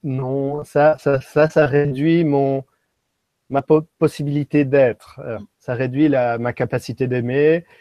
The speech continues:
et ma capacité de m'aimer moi-même, en fait. Donc, les croyances qui, qui nous freinent, c'est d'une certaine façon les croyances qui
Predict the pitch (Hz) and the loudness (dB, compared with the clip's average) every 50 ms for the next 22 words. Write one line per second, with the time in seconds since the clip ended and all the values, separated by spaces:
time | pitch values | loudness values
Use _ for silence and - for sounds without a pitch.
0 | _ _ _ _ - 123 127 123 - 135 113 117 110 101 107 104 - 151 156 135 | _ _ _ _ -8 -4 -4 -2 -2 -2 -6 -4 -6 -8 -8 -6 -4 -2 -2 0
1 | 123 117 113 113 120 117 117 117 113 110 113 113 110 110 107 98 92 87 _ - | -2 -2 -2 -2 -2 -4 -4 -4 -4 -4 -4 -4 -4 -6 -6 -8 -10 -12 _ -20
2 | 110 _ _ _ _ _ - - _ _ - 127 131 135 - - 175 196 190 - | -20 _ _ _ _ _ -20 -20 _ _ -4 -2 -2 -2 2 2 0 0 0 0
3 | - 151 156 160 165 160 - - - 139 135 135 131 131 131 - _ - 151 139 | 0 2 4 4 4 2 0 -4 -6 -4 -2 0 0 -2 -4 -8 _ -4 -2 -2
4 | 131 120 107 - - 143 156 180 190 202 202 196 - _ _ _ _ _ _ _ | -2 -2 -4 -6 -2 0 0 0 0 -2 -4 -6 -8 _ _ _ _ _ _ _
5 | - - 147 147 151 160 156 _ _ - 156 123 117 135 139 131 - - 135 123 | -8 0 2 2 2 2 0 _ _ -12 -10 -8 -4 -4 -4 -4 -2 -4 -6 -4
6 | - 165 165 156 - - 139 120 107 - - 151 170 180 175 147 135 127 _ - | -2 -2 -2 -2 -4 -4 -6 -6 -6 -4 -4 -2 -2 -2 0 -2 -2 -2 _ -6
7 | 127 123 143 151 160 165 165 - - _ _ - 143 143 143 147 147 147 147 | -4 -2 0 0 0 -2 -4 -6 -20 _ _ -6 -2 0 0 2 0 0 -4